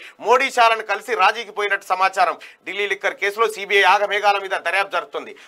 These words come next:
అరెస్టులు, దాడులతో స్కామ్‌లో, ఆ, హస్తం ఉన్న వారి గుండెల్లో రైలు పరిగెడుతున్నాయి. లిక్కర్ స్కామ్‌లో కీలకమైన వ్యక్తులు ఢిల్లీ, ముంబై, హైదరాబాద్లో సమావేశం కావడం, ఇందులో అభిషేక్ కూడా పాల్గొనడంతో స్కామ్‌తో ఆయనకున్న లింక్ ఏమిటో తెలుసుకునేందుకు సీబీఐ అధికారులు తమదైన శైలిలో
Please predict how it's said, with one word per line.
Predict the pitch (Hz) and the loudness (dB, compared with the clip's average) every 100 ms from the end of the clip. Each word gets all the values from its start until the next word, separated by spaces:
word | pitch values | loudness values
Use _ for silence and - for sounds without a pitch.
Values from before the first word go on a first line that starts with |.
| - | 2
అరెస్టులు, | 170 208 202 | 2 2 -4
దాడులతో | 208 175 208 214 208 208 190 - - - | 2 4 4 0 -4 -4 -4 -8 -20 -20
స్కామ్‌లో, | - 185 233 233 202 147 _ _ _ _ _ - | 0 2 2 2 0 -2 _ _ _ _ _ 2
ఆ, | 170 170 165 | 4 4 2
హస్తం | 185 - 262 | -2 2 0
ఉన్న | 247 240 | 2 2
వారి | 233 220 | 4 2
గుండెల్లో | 208 202 233 220 | 0 -2 0 0
రైలు | 185 208 | 0 -2
పరిగెడుతున్నాయి. | 214 196 185 180 160 120 87 - _ | -2 -2 -2 -6 -8 -8 -8 -20 _
లిక్కర్ | 160 - 202 | -6 0 0
స్కామ్‌లో | - 196 196 | 2 2 0
కీలకమైన | 190 202 202 202 190 | -2 -2 0 0 0
వ్యక్తులు | 190 190 220 | -4 -2 -4
ఢిల్లీ, | 165 196 202 | -4 -2 -2
ముంబై, | 190 196 202 | 0 4 4
హైదరాబాద్లో | 175 190 202 196 190 175 | 4 0 2 2 -2 -6
సమావేశం | 175 185 185 185 175 | -2 0 0 -4 2
కావడం, | 175 202 240 - - | 2 2 -4 -16 -14
ఇందులో | 190 254 285 | -10 4 6
అభిషేక్ | 269 165 208 262 269 269 | 6 2 -2 -2 -2 0
కూడా | 247 233 | 4 6
పాల్గొనడంతో | 214 202 214 220 208 190 202 165 - _ | 6 0 0 -2 -4 -4 -6 -6 -8 _
స్కామ్‌తో | - 185 202 208 202 | -4 0 0 0 2
ఆయనకున్న | 180 185 190 190 190 | 4 2 -2 -6 -6
లింక్ | 170 208 214 | -4 -4 0
ఏమిటో | 202 202 | 0 0
తెలుసుకునేందుకు | 202 180 - 190 180 170 | -4 -6 -6 -8 -8 -10
సీబీఐ | - 175 180 175 | -12 -4 2 2
అధికారులు | 170 175 165 | 2 0 0
తమదైన | 165 165 190 185 | -2 -6 -4 -4
శైలిలో | 180 170 170 165 | -6 -6 -2 -2